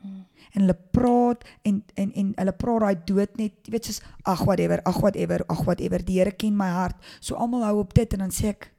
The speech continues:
Speaker 2: "Die Here ken jou hart." En ja, jy, jy, jy praat hier nou diep, hoor. Jy kan nie sê, "Ja, maar die Here weet ek." No, we've, ons moet accountability
Speaker 1: Mm.
Speaker 2: begin kry.
Speaker 1: Mm.
Speaker 2: Want ek werk met iemand anders se kind. Daai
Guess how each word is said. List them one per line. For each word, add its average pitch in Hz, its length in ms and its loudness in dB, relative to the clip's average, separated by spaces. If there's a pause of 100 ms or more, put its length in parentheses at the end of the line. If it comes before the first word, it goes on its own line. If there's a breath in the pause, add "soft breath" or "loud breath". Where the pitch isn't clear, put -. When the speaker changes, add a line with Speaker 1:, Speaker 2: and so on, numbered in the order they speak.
(720)
Speaker 2:
"Die 185 160 -8
Here 196 100 -4
ken 226 260 -2
jou 226 120 0
hart." 233 420 -6 (640 soft breath)
En 175 400 -10
ja, 180 120 -8
jy, 185 220 -6 (100)
jy, 185 140 -4
jy 180 320 -4
praat 247 320 -4
hier 190 120 -2
nou 190 140 2
diep, 196 300 -2
hoor. 160 260 -8
Jy 180 100 -8
kan 220 140 -4
nie 269 100 -2
sê, 254 200 -6
"Ja, 185 260 4
maar 190 160 0
die 180 100 -4
Here 175 280 -4 (180)
weet 180 380 -2
ek." 190 220 -8 (460 loud breath)
No, 202 500 2
we've, 202 200 0 (280 loud breath)
ons - 200 -2
moet 202 280 4
accountability 214 840 0
Speaker 1:
Mm. 262 60 4
Speaker 2:
begin 247 340 0
kry. 349 420 -6 (180)
Speaker 1:
Mm. 208 260 -16 (340 loud breath)
Speaker 2:
Want 190 220 0
ek - 180 -4
werk 262 260 0
met 226 120 0
iemand 214 220 0
anders 220 240 0
se - 80 -4
kind. 294 480 -2 (380 loud breath)
Daai 226 220 2